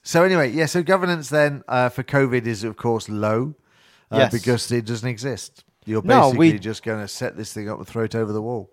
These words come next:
Speaker 2: Exactly.
Speaker 1: No
Speaker 2: We
Speaker 1: time to
Speaker 2: set
Speaker 1: change
Speaker 2: it up
Speaker 1: anything.
Speaker 2: and we say to everyone, "It's up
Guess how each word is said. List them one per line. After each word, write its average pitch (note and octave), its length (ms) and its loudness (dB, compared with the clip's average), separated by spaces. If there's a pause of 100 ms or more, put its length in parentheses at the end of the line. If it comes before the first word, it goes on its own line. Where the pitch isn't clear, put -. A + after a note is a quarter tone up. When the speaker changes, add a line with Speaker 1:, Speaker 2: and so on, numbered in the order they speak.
(140)
Speaker 2:
Exactly. C#3 480 0
Speaker 1:
No B2+ 140 2
Speaker 2:
We C3 120 4
Speaker 1:
time B2 220 2
to G#2+ 120 -8
Speaker 2:
set C#3 200 6
Speaker 1:
change C#3 140 6
Speaker 2:
it - 20 6
up D#3+ 260 8
Speaker 1:
anything. C3+ 200 2
Speaker 2:
and B2+ 100 -6
we C3 120 0
say C3 300 0
to C3+ 140 -2
everyone, B2+ 500 2
"It's D3 220 -4
up - 400 2